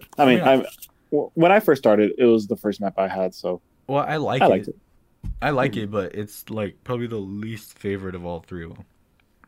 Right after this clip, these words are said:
Speaker 1: Yeah.
Speaker 2: Jason McCord has given an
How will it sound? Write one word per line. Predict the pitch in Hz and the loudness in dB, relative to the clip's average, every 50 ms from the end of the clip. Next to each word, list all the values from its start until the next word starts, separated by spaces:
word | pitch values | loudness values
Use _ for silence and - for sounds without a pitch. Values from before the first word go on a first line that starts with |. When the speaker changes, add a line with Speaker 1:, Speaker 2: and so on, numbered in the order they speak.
| _ _ _ _ - | _ _ _ _ -10
Speaker 1:
Yeah. | - 120 110 98 92 95 104 _ _ _ _ _ _ _ _ _ _ _ _ _ _ _ _ - 101 | -6 -4 -4 -4 -6 -8 -14 _ _ _ _ _ _ _ _ _ _ _ _ _ _ _ _ -16 -12
Speaker 2:
Jason | 98 110 110 - 127 117 | -10 -10 -8 -6 -6 -6
McCord | 110 104 - - - 117 117 117 120 120 120 | -6 -8 -8 -8 -4 -2 -2 -2 -2 -4 -6
has | 120 123 117 107 104 | -6 -8 -8 -8 -8
given | 107 110 107 107 107 104 | -8 -6 -6 -6 -4 -6
an | 101 - | -8 -8